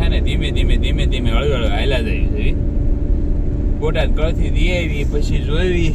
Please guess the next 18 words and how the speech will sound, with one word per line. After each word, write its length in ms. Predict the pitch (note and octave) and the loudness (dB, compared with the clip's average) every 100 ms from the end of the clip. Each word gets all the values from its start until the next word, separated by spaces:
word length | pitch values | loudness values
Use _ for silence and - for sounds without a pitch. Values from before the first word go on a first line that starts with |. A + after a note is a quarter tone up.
| - D3+ | 0 0
આગળ 240 | C#3+ D3 - | 2 2 2
શું 140 | - - | 0 0
કર્યું. 320 | C#3 D3+ C3+ | 0 0 0
હજી 160 | C3+ - | 0 -2
પાન 160 | - - - | 0 0 0
કાર્ડના 280 | D3+ - - | 0 0 0
ઓલા 140 | C#3 - | 0 -2
બે 60 | - - | -2 -2
ફોર્મ 180 | D3 - | -2 -2
તમને 220 | D3 - D#3 - | 0 0 0 0
દેખાડ્યા 400 | - - - - | 0 0 0 0
નહીં, 140 | B2 | 2
પાન 220 | - - - - | 0 0 2 2
કાર્ડના 580 | - - - - - - | 2 2 2 2 0 0
ફોર્મ 240 | - - - | 0 0 2
એ 60 | - | 0
દેવા 220 | - A2 A2+ | 0 2 0
જવાનું 380 | A2 - - | 0 2 2